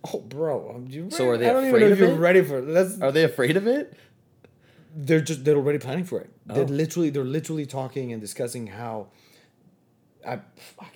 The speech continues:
Speaker 1: I have the documents. I can send them to you. It's like how they will, how eventually government will have to work with the leaders of these microeconomies to make sure that the values are aligned. This is in the negative sense, like, they, they're planning this in the negative sense, but to be able to have that kind of foresight,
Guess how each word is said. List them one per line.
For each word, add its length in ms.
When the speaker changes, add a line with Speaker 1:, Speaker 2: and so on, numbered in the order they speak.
Speaker 1:
I 60
have 180
the 60
documents. 460
I 40
can 120
send 180
them 80
to 140
you. 100
It's 140
like 140
how 340
they 180
will, 340
how 160
eventually 500
government 560
will 180
have 260
to 60
work 300
with 80
the 80
leaders 400
of 140
these 140
microeconomies 920
to 80
make 200
sure 180
that 140
the 60
values 360
are 80
aligned. 460
This 140
is 140
in 140
the 80
negative 420
sense, 260
like, 180
they, 100
they're 220
planning 300
this 140
in 80
the 60
negative 280
sense, 280
but 180
to 80
be 200
able 180
to 100
have 260
that 140
kind 160
of 60
foresight, 680